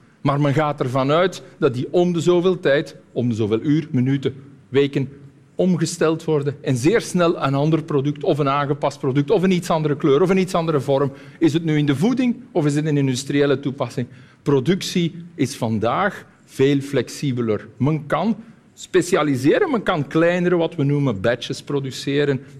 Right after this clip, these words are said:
tegen een niet veel grotere kost, omschakelkost. En natuurlijk niet alleen het maken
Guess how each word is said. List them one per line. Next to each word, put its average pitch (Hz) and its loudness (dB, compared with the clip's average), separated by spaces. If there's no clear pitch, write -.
tegen 160 2
een 117 0
niet 156 0
veel 151 0
grotere 135 0
kost, - -8
omschakelkost. 101 -6
En 170 0
natuurlijk 170 2
niet 165 0
alleen 143 2
het 120 -2
maken 123 0